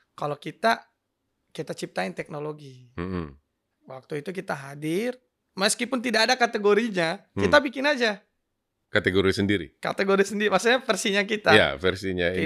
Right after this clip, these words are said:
Speaker 2: inilah.
Speaker 1: mobilnya waktu itu dua ribu tiga belas adalah mobil listrik yang pertama kali dikendali pakai Android.
Speaker 2: Oke.
Speaker 1: Jadi smart system semua. Mulai dari nyalain
Speaker 2: Ba-,
Speaker 1: mobil.
Speaker 2: basisnya Android.
Speaker 1: Android.
Speaker 2: Mm-mm.
Speaker 1: I O S juga bisa.
Speaker 2: Mm-mm.
Speaker 1: Cuman waktu itu kita tampilkan yang
Speaker 2: Mm.
Speaker 1: Android.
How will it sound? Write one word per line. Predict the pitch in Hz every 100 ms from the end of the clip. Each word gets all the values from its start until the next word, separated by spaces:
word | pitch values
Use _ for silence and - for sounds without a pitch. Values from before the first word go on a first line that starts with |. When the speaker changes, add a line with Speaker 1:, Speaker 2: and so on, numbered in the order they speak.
| 90
Speaker 2:
inilah. | 127 262 254
Speaker 1:
mobilnya | 190 180 180 220
waktu | 226 185 - 165
itu | 151 226
dua | 170 160
ribu | 156 220 247 254
tiga | 202 170
belas | 165 170 196 - _
adalah | 151 151 165
mobil | 180 156 156
listrik | 147 147 - 190 190
yang | 175 165
pertama | 175 175 180 160
kali | - 170 170
dikendali | 170 170 147 143 160
pakai | - - -
Android. | 143 143 156 143 143 _ _ _ _ _
Speaker 2:
Oke. | 95 - 69 67
Speaker 1:
Jadi | 143 156
smart | 185 165 151
system | - 160 - 165
semua. | 151 160 151 135 135 _ _ _ _ _ -
Mulai | 156 170
dari | 165 165
nyalain | 165 160 160 165
Speaker 2:
Ba-, | 185
Speaker 1:
mobil. | 156 170
Speaker 2:
basisnya | - - 90 110 117 87
Android. | 87 82 80 69
Speaker 1:
Android. | 156 160 160 151 139
Speaker 2:
Mm-mm. | 87 80 73
Speaker 1:
I | - 156
O | 185
S | 202
juga | - 151
bisa. | 151 156 - -
Speaker 2:
Mm-mm. | 170 160
Speaker 1:
Cuman | 156 175
waktu | 160 165
itu | 170
kita | 165 156
tampilkan | 160 147 165 - 160
yang | 165
Speaker 2:
Mm. | 151
Speaker 1:
Android. | 131 131 147 147